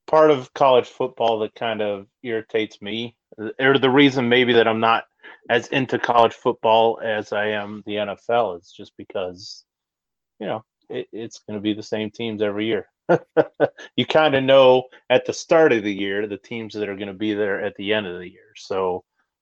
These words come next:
like, where's the suspense? And I, I know you can kinda say that about, uh,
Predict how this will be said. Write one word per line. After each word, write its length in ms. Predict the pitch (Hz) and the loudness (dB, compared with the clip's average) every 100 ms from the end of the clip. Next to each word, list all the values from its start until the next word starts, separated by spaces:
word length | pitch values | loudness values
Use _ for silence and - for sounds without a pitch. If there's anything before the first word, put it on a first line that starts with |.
| - | -10
like, 180 | 98 90 | -8 -8
where's 420 | 107 117 117 107 | 0 4 6 4
the 100 | 101 | -2
suspense? 540 | - 98 - - 104 190 | -10 -14 -6 -6 -4 0
And 140 | 233 | 2
I, 260 | 254 214 220 | 2 2 4
I 40 | |
know 140 | 185 | 6
you 160 | 156 143 | 4 2
can 160 | - 117 | -2 -4
kinda 300 | 143 123 104 | 0 0 -2
say 240 | - 117 | 0 2
that 220 | 110 107 | 2 0
about, 420 | 101 104 101 104 | 0 0 2 2
uh, 260 | 95 95 92 | 0 -4 -6